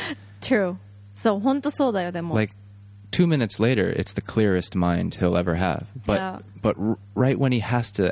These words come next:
Speaker 2: execute on that pull out method
Speaker 1: Mm.
Speaker 2: is like, I don't trust, I don't trust that version of myself.
Speaker 1: Yeah,
Speaker 2: You know
Speaker 1: yeah,
Speaker 2: what I
Speaker 1: yeah.
Speaker 2: mean?
Speaker 1: Yeah,
Speaker 2: Like,
Speaker 1: yeah,
Speaker 2: I don't
Speaker 1: yeah.
Speaker 2: trust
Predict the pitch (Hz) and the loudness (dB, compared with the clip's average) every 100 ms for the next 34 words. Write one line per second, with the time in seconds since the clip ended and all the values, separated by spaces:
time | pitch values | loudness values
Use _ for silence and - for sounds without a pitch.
0 | 107 - 107 - 90 82 85 - - 101 | 0 -2 -2 0 0 0 -2 -2 0 0
1 | - 87 85 - - - 190 185 180 180 | 0 -2 -4 -4 -8 -8 -8 -6 -6 -4
2 | 196 92 92 90 85 - - - - - | -2 -2 0 0 -2 -8 -20 -20 -20 -20
3 | - - - - 123 147 - - 82 - | -20 -20 -18 -4 0 0 -2 -2 -2 -4
4 | - - - 110 135 - - 98 90 - | -12 -18 -6 -2 -2 -2 -2 0 -2 -4
5 | 95 92 92 - - - - - - - | -2 0 0 -2 -10 -20 -20 -20 -20 -20
6 | - 95 104 95 92 87 - 85 71 - | -10 0 2 2 0 -2 0 -2 0 0
7 | - - 214 190 185 - - 196 - 107 | -2 -2 -2 -2 0 2 2 2 0 -2
8 | 120 180 180 101 - 127 120 - 98 92 | -4 -6 -2 -2 0 0 0 0 -2 -2